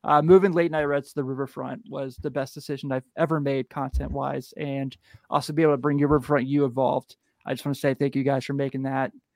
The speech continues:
something where the Riverfront can support that as well. As me, Sean, Jack, we can all attest to you, like, we're putting a lot of work into our content right now. Um, we really appreciate it. Sean had a game today,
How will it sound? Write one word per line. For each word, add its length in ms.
something 300
where 280
the 100
Riverfront 340
can 80
support 340
that 80
as 120
well. 360
As 300
me, 200
Sean, 400
Jack, 520
we 80
can 80
all 100
attest 360
to 40
you, 100
like, 200
we're 80
putting 220
a 40
lot 240
of 60
work 260
into 540
our 80
content 420
right 160
now. 320
Um, 320
we 80
really 140
appreciate 340
it. 60
Sean 200
had 80
a 60
game 240
today, 420